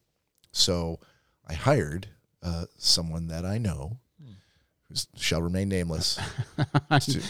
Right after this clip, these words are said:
Speaker 1: to
Speaker 2: I know
Speaker 1: come
Speaker 2: who you're talking
Speaker 1: Yes,
Speaker 2: about.
Speaker 1: I know you do. Uh, to come over to my house for the week and paint,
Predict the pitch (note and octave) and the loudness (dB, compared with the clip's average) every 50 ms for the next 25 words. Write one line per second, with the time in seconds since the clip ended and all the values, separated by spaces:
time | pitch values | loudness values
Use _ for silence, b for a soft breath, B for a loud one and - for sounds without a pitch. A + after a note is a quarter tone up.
0 | - - - - A#2+ - - G#2+ A2+ A2+ A#2 B2 B2+ A2 D3+ D3+ C3+ A2+ G2 G2 | -10 -4 0 0 2 4 6 6 8 10 10 10 8 10 10 10 10 10 10 10
1 | F#2 F2+ F#2 G#2+ A2+ A#2 A#2 A2+ F#2+ F2 D#2 D#2 - _ _ b b b b b | 8 8 8 6 4 4 4 2 2 0 -4 -6 -10 _ _ b b b b b
2 | b b b - - G2+ F#2+ F#2 F2+ F#2 F2 - _ _ _ - - B2 - - | b b b -2 2 2 4 4 2 0 -2 -4 _ _ _ 0 0 2 4 6
3 | C3 C#3 D3 D#3 D3+ D#3 D3 D3 D3 C3 G#2 D2 C#2+ F2+ A2 A2 - - - - | 8 8 8 8 6 4 4 6 6 6 4 4 2 0 0 0 0 0 -4 -8
4 | - - - _ _ - - - G2+ G2+ A2+ A2 A#2+ C#3+ D3 C3 G#2 F#2+ G#2+ - | -18 -20 -20 _ _ -14 -4 0 2 4 4 6 6 6 6 6 2 0 0 -4
5 | - - - _ _ _ _ _ _ _ _ _ _ _ _ _ _ _ _ - | -8 -18 -18 _ _ _ _ _ _ _ _ _ _ _ _ _ _ _ _ -4
6 | F#2+ F#2 F#2 F#2 - - - G#2+ G2 F#2+ F#2 - - - - | -2 -2 -2 -2 -2 0 0 2 2 0 0 -2 -4 -6 -6